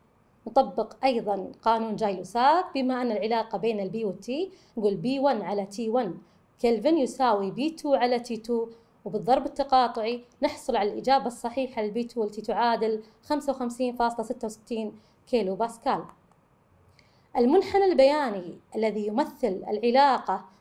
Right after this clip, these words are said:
بين تغير في ضغط كمية معينة من غاز ودرجة حرارتها المطلقة عند ثبوت الحجم هو، بما أن العلاقة الطردية، فالمنحنى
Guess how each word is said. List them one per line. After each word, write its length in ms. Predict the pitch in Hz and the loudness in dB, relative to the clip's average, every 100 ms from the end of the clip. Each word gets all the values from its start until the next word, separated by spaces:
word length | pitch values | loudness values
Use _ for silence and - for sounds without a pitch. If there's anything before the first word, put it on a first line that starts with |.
| - | 2
بين 420 | 262 262 180 - - _ _ | 4 4 0 -10 -18 _ _
تغير 540 | - 233 269 262 202 190 | -2 2 2 2 0 -2
في 280 | - 220 | -8 -8
ضغط 360 | 185 277 269 - | 2 2 2 -6
كمية 520 | - 214 226 277 233 | -8 -4 -2 0 -2
معينة 520 | 202 202 254 208 185 | -2 -2 -2 -2 -4
من 180 | 196 233 | -6 -4
غاز 500 | 220 262 311 370 - - _ - | 0 2 2 -2 -4 -14 _ -2
ودرجة 440 | 240 285 330 330 330 | 4 6 4 2 -4
حرارتها 600 | - 254 247 277 - 320 | 0 2 4 0 0 -2
المطلقة 840 | 285 339 - 240 214 214 247 - - _ _ | 0 -4 -4 -2 -2 0 -2 -2 -8 _ _
عند 260 | 254 320 262 | 2 4 4
ثبوت 360 | 269 240 269 | 2 -2 -2
الحجم 380 | 240 226 233 214 | -2 0 -2 -2
هو، 280 | 226 240 339 - _ _ _ 240 | -4 -4 -6 -8 _ _ _ -4
بما 180 | 226 | 0
أن 80 | 240 | 0
العلاقة 420 | 214 190 240 247 | 0 2 2 2
الطردية، 680 | 214 233 226 226 240 220 277 - _ _ - | -2 -2 -4 -4 -2 0 -2 -4 _ _ -6
فالمنحنى 680 | 220 247 285 - 262 254 | 0 0 -2 -4 -4 -4